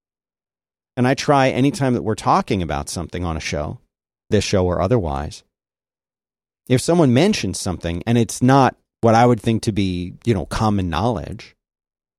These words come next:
or if there's more information there, I will put a link to it. So I was just talking with John Roderick about, uh, we were talking about some eighties movies, Breakfast Club, and we were talking about, you know, Ally Sheedy and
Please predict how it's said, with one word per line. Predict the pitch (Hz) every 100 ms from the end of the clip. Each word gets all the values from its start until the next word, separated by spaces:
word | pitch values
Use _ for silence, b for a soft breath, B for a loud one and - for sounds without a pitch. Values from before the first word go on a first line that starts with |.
| _ _ _ _
or | - 120
if | 110
there's | 120 110
more | 113 113
information | 104 98 101 135 104
there, | 85 78 85 147 _ _ _ _ _ -
I | 113
will | 123
put | 117 117
a |
link | 117 143 -
to | 80
it. | - _ _ -
So | 143
I |
was | 135
just | 131 -
talking | 117 113
with | 113 107
John | 104 101 101 -
Roderick | 110 101 101 101
about, | 98 95 92 90
uh, | 95 95
we | 101
were |
talking | 104 95
about | 87 82
some | 87
eighties | 101 98 92
movies, | 98 92 95 90
Breakfast | 95 92 92 -
Club, | 98 92 90
and | 87
we |
were | 85
talking | 92 87
about, | 85 80 B B B -
you | 98
know, | 82 78 73 _ _ _ _
Ally | 113 107 101
Sheedy | - 104 98 98 95
and | 90 87